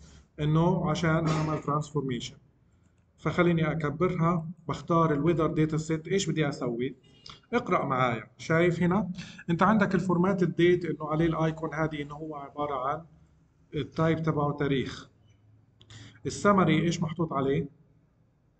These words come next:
اي بي سي. إيش معناته؟ string. و، آه، البرسيب تايب اللي هو نوع المطر اي بي سي string. temperature واحد بوينت اثنين.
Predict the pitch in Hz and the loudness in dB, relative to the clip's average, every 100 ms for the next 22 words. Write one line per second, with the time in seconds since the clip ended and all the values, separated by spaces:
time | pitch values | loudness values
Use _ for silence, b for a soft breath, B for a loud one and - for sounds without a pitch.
0 | _ _ _ 165 165 160 - 170 - - | _ _ _ 0 2 0 -2 -6 -8 -10
1 | 160 160 143 139 165 160 - _ _ _ | -6 -4 -4 -4 -4 -6 -12 _ _ _
2 | - - - 127 160 - - _ _ _ | -20 -6 -4 -2 -6 -12 -20 _ _ _
3 | _ - B B B B B _ _ _ | _ -20 B B B B B _ _ _
4 | _ _ 143 160 170 165 - - - - | _ _ 4 6 8 6 -2 -10 -14 -20
5 | - _ - 147 139 143 143 151 160 160 | -20 _ -4 -2 -2 -4 -6 -4 -2 -2
6 | - 214 208 - - _ _ _ _ _ | 0 0 0 -8 -14 _ _ _ _ _
7 | _ _ _ _ _ - 185 139 156 - | _ _ _ _ _ 2 4 6 2 -4
8 | - - 139 139 156 170 160 156 156 139 | -10 -8 -4 0 4 4 6 4 2 0
9 | 160 - - _ _ _ _ _ _ _ | -2 -6 -18 _ _ _ _ _ _ _
10 | _ _ _ _ _ _ - 160 160 160 | _ _ _ _ _ _ -2 0 2 2
11 | 147 117 - - - 156 120 110 - _ | 0 -2 -8 -12 -2 -2 0 -4 -10 _
12 | _ _ _ - 180 180 180 180 160 160 | _ _ _ -2 0 2 2 0 -2 -2
13 | 160 156 160 139 - 147 147 135 143 123 | -2 -2 -2 -4 -4 -4 -4 -6 -6 -6